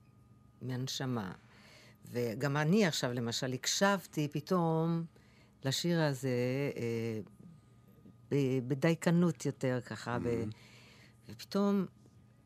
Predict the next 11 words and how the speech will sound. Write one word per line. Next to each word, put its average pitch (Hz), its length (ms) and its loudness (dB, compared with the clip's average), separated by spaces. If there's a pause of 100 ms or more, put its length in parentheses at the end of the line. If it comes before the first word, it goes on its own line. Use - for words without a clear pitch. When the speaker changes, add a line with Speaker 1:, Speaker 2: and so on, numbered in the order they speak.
(100)
Speaker 1:
ראיתי 160 300 0
שיש 160 540 0
שוני, 190 540 6
נגיד, 160 340 2
באינטרפרטציה 151 920 0
שלי 147 260 0
למילים 139 720 2
פה, 127 280 0 (520)
לעומת 147 800 2 (1300)
שנים 131 440 0
קודמות. 110 800 -4